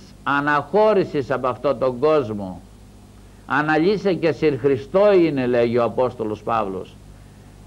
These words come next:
«Επιθυμώ να αναχωρήσω και να πάω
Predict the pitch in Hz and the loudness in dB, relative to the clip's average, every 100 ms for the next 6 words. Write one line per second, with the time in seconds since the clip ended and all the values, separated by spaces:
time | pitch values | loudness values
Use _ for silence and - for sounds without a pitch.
0 | - - 127 151 143 156 196 202 190 175 | -10 -4 0 0 2 2 2 2 2 2
1 | 170 170 165 156 151 156 160 185 202 202 | 2 2 0 0 4 4 6 6 4 2
2 | 226 233 247 240 - - - - - - | 0 2 2 -2 -12 -20 -20 -20 -20 -20
3 | - - - - - - - - 165 156 | -20 -20 -20 -20 -20 -20 -20 -4 -2 0
4 | 156 156 185 185 190 185 | 0 0 2 4 6 4